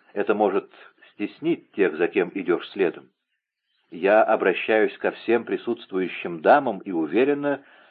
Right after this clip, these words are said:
что ни одна из них не будет спорить со мной".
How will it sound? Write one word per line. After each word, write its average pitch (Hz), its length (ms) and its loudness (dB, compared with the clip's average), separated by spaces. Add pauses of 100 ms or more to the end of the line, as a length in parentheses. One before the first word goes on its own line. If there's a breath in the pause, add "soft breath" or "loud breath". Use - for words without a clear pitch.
что - 260 0
ни 101 100 2
одна 87 440 6
из 98 160 -4
них 139 240 -10
не 127 140 -4
будет 95 380 -4
спорить 131 440 2
со 95 140 -4
мной". 82 340 -4